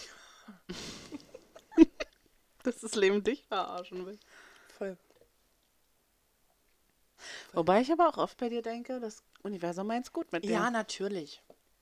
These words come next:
Speaker 2: Aber manchmal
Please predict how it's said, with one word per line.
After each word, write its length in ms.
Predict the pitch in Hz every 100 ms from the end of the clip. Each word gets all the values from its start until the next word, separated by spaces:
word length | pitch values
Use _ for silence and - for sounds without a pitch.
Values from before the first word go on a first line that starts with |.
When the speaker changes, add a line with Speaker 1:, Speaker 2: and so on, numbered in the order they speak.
| _ _ _ _ _ _ _ _ _ _ _ _ _ _ _ _ _ _ _ -
Speaker 2:
Aber 220 | 165 170
manchmal 400 | 151 143 - 285